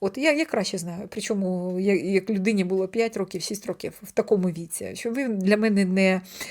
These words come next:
е, не вчителі. Е, тож Меркурій у, в Стрільці, він теж з претензією на те, що вчителів для нього не існує,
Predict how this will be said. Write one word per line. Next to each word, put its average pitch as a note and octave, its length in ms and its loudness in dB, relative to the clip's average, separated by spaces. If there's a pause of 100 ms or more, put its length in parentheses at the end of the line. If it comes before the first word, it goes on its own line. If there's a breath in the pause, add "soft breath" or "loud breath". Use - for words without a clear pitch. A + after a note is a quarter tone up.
(200 loud breath)
е, G3 200 4
не G#3 100 6
вчителі. A3 600 0 (300 loud breath)
Е, F#3 160 0
тож A3+ 220 2
Меркурій A#3+ 520 0
у, F#3+ 300 -2 (120)
в G3 220 4
Стрільці, A3 500 -2
він A3 400 0
теж G3+ 360 4 (160 loud breath)
з - 120 -4
претензією G3+ 680 2
на F3+ 120 -2
те, A3 160 -4
що - 120 -2
вчителів G#3+ 520 0
для F3+ 120 2
нього F#3+ 420 -2
не F#3 260 0
існує, F3 760 -2